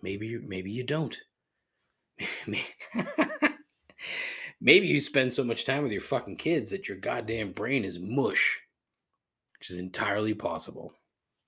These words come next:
Anyways, that's it for the show. Um, I thought for sure this was gonna be a longer one,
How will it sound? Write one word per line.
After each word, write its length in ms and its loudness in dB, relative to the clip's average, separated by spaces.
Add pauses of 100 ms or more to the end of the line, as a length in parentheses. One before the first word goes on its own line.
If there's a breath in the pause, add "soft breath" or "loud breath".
(960)
Anyways, 580 2
that's 280 6
it 180 8
for 80 -4
the 80 -4
show. 400 0 (600 soft breath)
Um, 580 0 (1400)
I 160 10
thought 280 2
for 80 2
sure 220 2
this 180 -4
was 140 -4
gonna 200 -4
be 100 -2
a 60 -4
longer 460 -2
one, 380 0